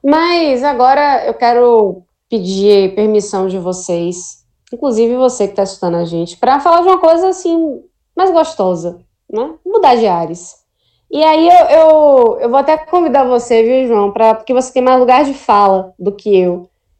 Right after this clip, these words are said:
porque eu ainda não tive esse prazer, esse privilégio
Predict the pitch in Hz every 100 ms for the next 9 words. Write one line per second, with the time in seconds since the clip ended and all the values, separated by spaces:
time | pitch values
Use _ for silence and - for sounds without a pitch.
0 | - 220 220 - 226 226 233 240 240 262
1 | 277 - 240 254 247 240 - 285 262 190
2 | 202 214 - - 233 233 190 180 185 190
3 | 202